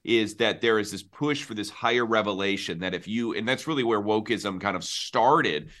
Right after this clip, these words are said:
is in the conversation of race, which now it, it is, you know, adopted sexuality and everything else in, in it as it's expanded.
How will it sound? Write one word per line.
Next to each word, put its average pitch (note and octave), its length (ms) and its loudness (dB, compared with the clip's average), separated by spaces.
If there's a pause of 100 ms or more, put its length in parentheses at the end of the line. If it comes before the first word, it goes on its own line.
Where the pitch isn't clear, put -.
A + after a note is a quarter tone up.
(180)
is A2 360 2
in C#3 160 0
the D#3 60 -2
conversation G2+ 680 0
of F#2 80 -6
race, F2+ 380 0
which G2 160 -12
now A2 180 2
it, - 180 -4
it G#2 220 -4
is, F#2+ 320 -4
you A2 120 -6
know, F#2+ 100 -2
adopted G2 500 0
sexuality F#2+ 640 0
and F#2 60 0
everything F2 320 -6
else F#2+ 240 -2
in, D#2 120 -10
in F2+ 220 -6
it F2+ 160 -4
as F2+ 200 -6
it's F2 160 -14
expanded. B2+ 580 -2